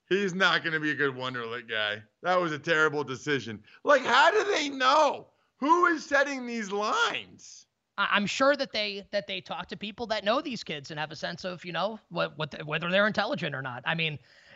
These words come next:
Speaker 2: they're not gonna, you can't bet pr-, things like that for, like, large amounts of money, obviously, 'cause there's, there's too much liability. But I am sure that the people that are setting these lines are not just, like, arbitrarily being like, "Oh, like, you know, Kelly Bryant, uh, you know, he threw a terrible pick, so he must be dumb."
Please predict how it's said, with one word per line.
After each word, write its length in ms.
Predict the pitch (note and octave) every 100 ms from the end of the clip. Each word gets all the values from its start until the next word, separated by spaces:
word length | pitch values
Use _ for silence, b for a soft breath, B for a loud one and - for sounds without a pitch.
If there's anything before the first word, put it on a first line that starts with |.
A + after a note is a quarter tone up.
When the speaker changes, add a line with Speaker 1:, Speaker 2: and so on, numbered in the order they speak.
| b
Speaker 2:
they're 100 | B3+
not 260 | C#4 F4
gonna, 120 | E4+ - _ A#3 E3+ -
you 160 | A#3+ A#3
can't 340 | - F4+ -
bet 200 | A3 A#3 -
pr-, 120 | - -
things 180 | A3+ G#3
like 140 | G#3 F#3+
that 180 | G3
for, 80 | F#3+
like, 160 | F3 D#3
large 240 | E3 E3+
amounts 240 | F3+ E3 E3
of 60 |
money, 240 | D#3 D#3+ E3
obviously, 560 | E3 F3 - G3 F#3+ -
'cause 140 | - D3+
there's, 220 | D3 C#3+
there's 120 | D3+
too 120 | -
much 180 | D3+ D#3
liability. 580 | D#3+ D3+ C3+ D3+ F3+ F#3+ B B B
But 120 | B3
I 60 |
am 100 | B3+
sure 320 | A3+ - C#4+ C#4
that 140 | C4+
the 60 | -
people 240 | A#3 G3+
that 120 | G3+
are 60 | F3
setting 260 | E3 F3+ F3+
these 160 | F3+
lines 240 | F#3 F#3 F3+
are 60 |
not 160 | F3+ E3+
just, 140 | F3+
like, 100 | F#3 -
arbitrarily 600 | F3+ F3+ - F#3 F3 E3
being 200 | F3 E3+
like, 180 | E3+ -
"Oh, 160 | D4+
like, 320 | G3+ D#3+ - -
you 80 | D3
know, 60 | D3
Kelly 260 | E3+ G3
Bryant, 460 | F#3+ A#3+ C#4+ B2 -
uh, 140 | C#3 C#3+ C#3
you 120 | D3+
know, 100 | D3
he 180 | D3 F3
threw 160 | F#3
a 40 | F3+
terrible 340 | G3+ G#3+ G3+
pick, 160 | G3+ -
so 100 | E3+
he 140 | F#3+
must 180 | F3 -
be 120 | E3+
dumb." 260 | E3 C3+